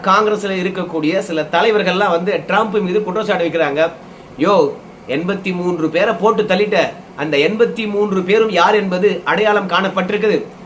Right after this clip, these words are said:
அவங்க அத்தனை பேரும் வந்து நீ சொல்ற மாதிரி சமூக விரோதிகள் கிடையாது. அவங்க வெனிசுலா மற்றும் கொலம்பியா நாடுகள்ல இருந்து வந்து மீன் பிடிக்கிறவங்க, மீனவர்கள் தான். நீ வேணா உடலையும் அந்த உறவினர்களையும் ஒப்பிட்டு பார்த்து சரி பார்த்துக்க. சும்மானா வந்து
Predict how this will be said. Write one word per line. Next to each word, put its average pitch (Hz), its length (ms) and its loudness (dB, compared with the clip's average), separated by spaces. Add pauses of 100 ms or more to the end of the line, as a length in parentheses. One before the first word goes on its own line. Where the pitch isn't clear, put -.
(140)
அவங்க 180 280 0
அத்தனை 208 320 2
பேரும் 220 280 2
வந்து 208 360 2
நீ 185 160 -4
சொல்ற 202 320 0
மாதிரி 202 220 0
சமூக 208 340 0
விரோதிகள் 196 340 2
கிடையாது. 202 440 0 (480)
அவங்க 175 240 -2
வெனிசுலா 208 480 0
மற்றும் 190 300 -4
கொலம்பியா 208 340 2
நாடுகள்ல 196 360 0
இருந்து 208 280 0
வந்து 190 240 0
மீன் 202 320 -2
பிடிக்கிறவங்க, 190 640 -2
மீனவர்கள் 185 520 -2
தான். 220 260 2 (380)
நீ 170 120 0
வேணா 208 180 -2
உடலையும் 202 680 -2 (220)
அந்த 185 260 0
உறவினர்களையும் 202 920 0
ஒப்பிட்டு 190 440 -2
பார்த்து 185 500 0 (100)
சரி 175 280 -2
பார்த்துக்க. 208 540 2 (500)
சும்மானா 226 440 2
வந்து 190 580 0